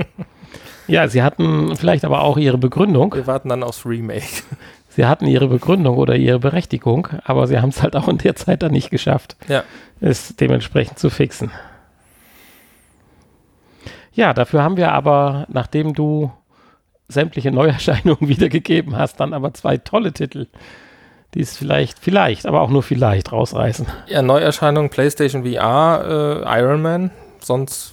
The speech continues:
Speaker 2: ist da
Speaker 1: Juhu.
Speaker 2: nichts los. Ähm, im Quest-Bereich ist überhaupt nichts passiert in der letzten Woche. Und, ähm, ansonsten, äh,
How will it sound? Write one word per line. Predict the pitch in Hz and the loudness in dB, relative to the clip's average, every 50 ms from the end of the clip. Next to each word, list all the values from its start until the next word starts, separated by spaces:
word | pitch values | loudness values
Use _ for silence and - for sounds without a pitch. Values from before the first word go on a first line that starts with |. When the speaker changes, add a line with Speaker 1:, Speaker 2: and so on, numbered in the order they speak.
| - - - | -20 -18 -14
Speaker 2:
ist | - - - - | -12 -4 0 2
da | 202 196 | 2 4
Speaker 1:
Juhu. | - 285 311 | 4 4 4
Speaker 2:
nichts | 311 294 285 | 4 4 4
los. | 262 233 202 202 - - - - _ _ - - - - _ _ _ _ _ _ _ - - - | 4 4 2 0 -4 -8 -14 -18 _ _ -20 -20 -20 -20 _ _ _ _ _ _ _ -18 -6 -2
Ähm, | - 135 135 135 135 135 139 | 0 0 2 2 0 -2 -2
im | 131 - 127 131 131 - - | -2 -2 -4 -4 -6 -8 -4
Quest-Bereich | - - 151 160 - - - 143 131 131 131 135 139 139 - | 0 0 2 2 0 0 0 0 2 4 4 4 4 2 0
ist | - 139 127 - - - - - | -2 -2 -2 -2 -2 -4 -6 -6
überhaupt | - 123 117 110 107 131 165 - - | -2 0 2 2 4 2 2 2 0
nichts | 185 165 - - | -2 -2 -2 0
passiert | - 180 165 - - 175 170 170 - - | 0 0 0 0 2 2 2 2 0 -2
in | 170 156 | -2 0
der | 156 156 | 0 0
letzten | 156 156 156 - - - - 143 | 2 0 -2 -2 -4 -6 -2 0
Woche. | 139 139 143 147 147 147 147 143 - - - _ _ - _ _ - - - - - - - - - _ _ _ _ - - | 2 4 4 4 4 4 2 0 -2 -8 -16 _ _ -20 _ _ -20 -20 -20 -20 -20 -20 -20 -20 -20 _ _ _ _ -20 -12
Und, | - - 131 123 120 120 120 120 117 - - - 117 | -4 0 2 2 2 2 2 0 -2 -4 -2 0 2
ähm, | 113 113 110 110 110 110 110 110 110 110 110 107 104 - - - - - - - - - - - - - - - - - - - - _ - - _ - - - - - - - - - - - - - - - _ _ _ - | 4 4 4 4 2 2 2 0 0 0 0 -2 -4 -8 -14 -20 -20 -20 -20 -20 -20 -20 -20 -20 -20 -20 -20 -20 -20 -20 -20 -20 -20 _ -20 -20 _ -20 -20 -20 -20 -20 -16 -14 -12 -12 -14 -16 -20 -20 -20 -20 _ _ _ -4
ansonsten, | - 120 113 110 104 - 110 107 110 113 - - - - - - 113 107 104 104 104 101 104 104 - - 107 127 147 | -2 0 0 0 2 2 4 4 4 2 2 0 -2 0 2 4 4 6 6 6 4 4 4 2 2 0 -2 -6 -6
äh, | - - 110 107 107 107 104 90 - - - - - - - - - - - - - - - - - 65 76 - - | -2 0 0 2 2 2 2 0 0 -2 -2 -4 -4 -6 -6 -8 -8 -8 -8 -8 -8 -10 -10 -10 -10 -10 -10 -12 -12